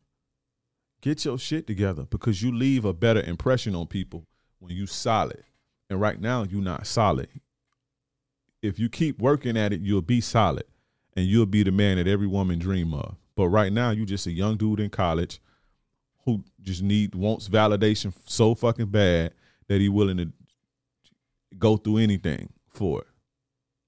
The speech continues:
And neglect his li-, neglect building his life for it. Build your life first and get your shit together. Get your money right. Get your purpose right. Get your career together. Get your business together. Get your health in order. Get your mind right.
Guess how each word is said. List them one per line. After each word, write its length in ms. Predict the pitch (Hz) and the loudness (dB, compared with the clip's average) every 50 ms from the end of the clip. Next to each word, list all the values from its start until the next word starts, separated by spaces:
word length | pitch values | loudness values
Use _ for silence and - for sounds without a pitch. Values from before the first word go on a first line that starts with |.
| _ _ _ _ | _ _ _ _
And 180 | 110 101 95 | 0 0 2
neglect 420 | 90 85 76 95 117 120 - - - | 0 0 2 4 4 4 2 2 0
his 180 | 127 104 85 | 0 0 0
li-, 180 | 101 107 113 - - | 2 2 2 2 0
neglect 600 | 101 110 117 110 104 87 80 113 135 - - 104 | -2 -2 0 0 0 2 4 4 4 4 2 0
building 300 | 85 123 127 127 113 113 | 2 6 6 6 6 4
his 200 | 90 101 98 - | 0 0 -2 0
life 240 | 101 113 117 110 101 | 2 2 2 2 0
for 240 | - - 95 85 78 | -2 -2 -2 -2 -2
it. 60 | - _ _ _ _ _ _ _ - | -6 _ _ _ _ _ _ _ 0
Build 200 | 117 127 135 120 | 2 2 2 2
your 100 | 123 120 | 0 0
life 220 | 123 120 123 120 | 0 0 0 -2
first 300 | - - 101 98 98 - | 0 0 0 0 0 -2
and 60 | 101 | -4
get 140 | 90 101 - | -6 -6 -6
your 60 | - | -6
shit 200 | - - 104 98 | -8 -6 -8 -8
together. 340 | - - - 87 71 - - - _ _ _ | -8 -6 -6 -6 -6 -6 -12 -18 _ _ _
Get 160 | 110 104 - | -4 -4 -2
your 80 | 113 104 | -2 -2
money 240 | 104 101 95 87 | 0 -2 -2 -2
right. 220 | 85 78 69 - - _ _ _ _ _ _ - | -2 -4 -6 -6 -10 _ _ _ _ _ _ -4
Get 140 | 113 - | -4 -2
your 80 | - 104 | -2 -2
purpose 340 | _ 117 107 90 - 95 85 | _ 0 0 0 -2 -4 -2
right. 220 | 90 76 71 76 | -2 -2 -2 0
Get 180 | - 110 107 - | 0 0 0 0
your 80 | 110 | -6
career 320 | - - 113 98 104 107 101 | -4 -2 -2 0 2 2 2
together. 420 | 92 80 76 85 76 - 64 67 - _ - - _ _ _ | 0 0 -2 -4 -4 -2 -4 -10 -10 _ -20 -20 _ _ _
Get 180 | 101 110 - - | -6 -4 -4 -4
your 80 | 110 | -4
business 340 | 85 117 110 104 90 95 90 | 0 2 0 2 0 -4 -6
together. 400 | - 92 78 90 80 67 - - - | -6 -8 -6 -4 -6 -6 -6 -10 -8
Get 220 | 92 104 107 - - | -4 -4 -4 -4 -6
your 80 | 104 | -6
health 260 | - - 120 117 104 | -4 -2 -2 -2 -2
in 160 | - 98 90 90 | -4 -2 -2 0
order. 200 | 82 73 62 - | 0 -2 -2 -4
Get 260 | - - 107 - - | -4 -4 -4 -2 -2
your 100 | 123 104 | -2 0
mind 320 | 107 113 113 110 98 87 | 0 2 2 2 2 0
right. 220 | 82 78 69 62 | 0 0 -2 -2